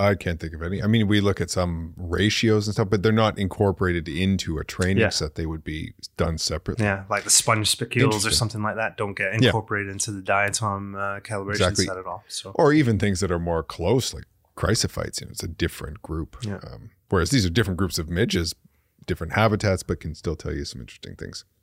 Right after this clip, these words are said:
Speaker 1: That's very neat. I'm learning stuff in this one, Adam.
Speaker 2: <laughs> You're not supposed to be learning stuff. You're supposed to be, uh, knowing this stuff. Come on, you gotta project
Speaker 1: No, no,
Speaker 2: confidence.
Speaker 1: no, no, no. We can always continue to learn. Lifelong learner,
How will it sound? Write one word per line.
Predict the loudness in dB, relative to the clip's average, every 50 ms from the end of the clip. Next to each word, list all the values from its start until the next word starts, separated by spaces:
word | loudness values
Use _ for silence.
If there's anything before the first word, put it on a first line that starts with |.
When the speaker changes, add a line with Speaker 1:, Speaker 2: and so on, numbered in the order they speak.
| _ _
Speaker 1:
That's | 2 2 2 2
very | -2 -4 -4
neat. | -6 -10 -14 -18 _ _ _ _ _ _ _ _ _ -20 -20 -20 -8 -6 -6 -6 -2 0
I'm | 2
learning | 4 4 4 4 2
stuff | 2 2 2 2 2 0
in | -2
this | -4 -4 -4
one, | -4 -4 -4
Adam. | -2 -2 -4 -4 -6
Speaker 2:
<laughs> | -10 -12 -10 -10 -2 0 2 2 2 0 -6 -14 -18 -18 -20 -12 -10 -10 -10 -10 -14 -18 -20 -14 _ -8 -6 -4 -2 0 0 0 0 0 2
You're | 4 4
not | 6 6
supposed | 6 6 6 4 4
to | 4 2
be | 4
learning | 4 4 4 4
stuff. | 2 2 0 -2 -4
You're | -4 -4
supposed | -2 0 0 0 0 0
to | 0
be, | 0 0 2 2 2
uh, | 4 6 6 6
knowing | 8 8 8 8 8 6 6 4 2
this | 0 0 -2
stuff. | -2 -2 -2 -6 -8 -12 -12 -4
Come | 0 2
on, | 4 4 4
you | 2
gotta | 0 -4 -8
project | -8 -2 4 6 6 6
Speaker 1:
No, | 6 6
no, | 6
Speaker 2:
confidence. | 6 6 6 4 2 0 2 2 2 2 2 0
Speaker 1:
no, | 0 -2
no, | -2 -4 -4 -2
no. | 0 2 4
We | 4 4 4
can | 4 4 4
always | 6 6 6 6 6 6 6 6 6 4 4 2 0
continue | 0 0 0 0 2 2 2 2 4 4 2 2
to | 0 -2 -2
learn. | -2 0 0 0 0 -2 -6 -10 -14 -18 -20 _ _ -20 -20 _ _ -20 -20 _ _ _ _ _ _ _ _ _ _ _ _ -20 -20 -20 -20 -20 -20 -20 -10 -2
Lifelong | 2 4 6 6 6 4 4 2 2 4 4 4 2 0
learner, | -2 -4 -6 -6 -8 -10 -12